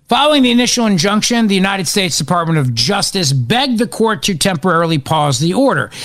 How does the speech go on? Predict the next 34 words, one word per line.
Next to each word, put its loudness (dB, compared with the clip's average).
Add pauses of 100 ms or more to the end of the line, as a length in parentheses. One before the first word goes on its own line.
(160)
claiming 2
it 0
needed 0
time 0
to 2
properly 2
file 0
an 2
appeal. -2 (840)
In 0
turn, 0 (400)
the 0
court -2
blocked 0
the 2
injunction 2
but 0
suspended 0
the 0
order 0
after -4
the -2
Fifth -4
Circuit 0
agreed 0
to 2
hear 0
the 2
Attorney 0
General 0
of -2
Missouri's 0
new 4
motion. 0